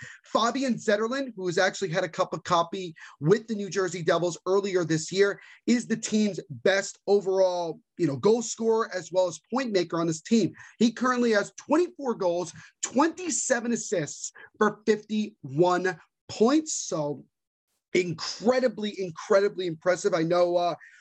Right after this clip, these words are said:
one of the goals he most recently scored, he actually ended up colliding with the ref. It was kind of a very funny moment that the Utica Comets and everybody shared, so that was kind of funny. Uh, Alexander Holtz, who, like I mentioned before, has been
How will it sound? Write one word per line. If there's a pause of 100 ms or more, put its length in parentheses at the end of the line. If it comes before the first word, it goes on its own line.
(160)
one
of
the
goals
he
most
recently
scored, (200)
he
actually
ended
up
colliding
with
the
ref.
It
was
kind
of
a
very (100)
funny
moment
that
the
Utica
Comets
and
everybody
shared,
so
that
was
kind
of (420)
funny. (340)
Uh,
Alexander
Holtz, (160)
who,
like
I
mentioned
before,
has
been